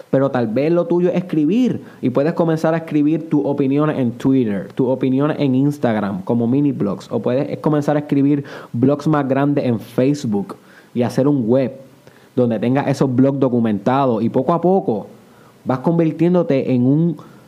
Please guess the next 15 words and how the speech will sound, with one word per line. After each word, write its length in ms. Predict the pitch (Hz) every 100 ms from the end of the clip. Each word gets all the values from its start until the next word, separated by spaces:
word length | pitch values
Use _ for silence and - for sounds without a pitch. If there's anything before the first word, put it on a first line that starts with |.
| -
líder 520 | 120 143 170 165 156
de 420 | 139 127 123 120
opinión 640 | 117 120 110 107 120 101 87 - - _
a 180 | - 117
través 300 | 113 110 165
de 80 | 175
la 120 | 123
social 420 | - 110 123 151
media. 520 | 147 156 208 170 104 104
Comienza 440 | 131 175 254 269
a 40 |
ver 260 | 262 254 -
tu 100 | 190
social 460 | - 190 214 226 214
media 580 | 196 160 151 156 190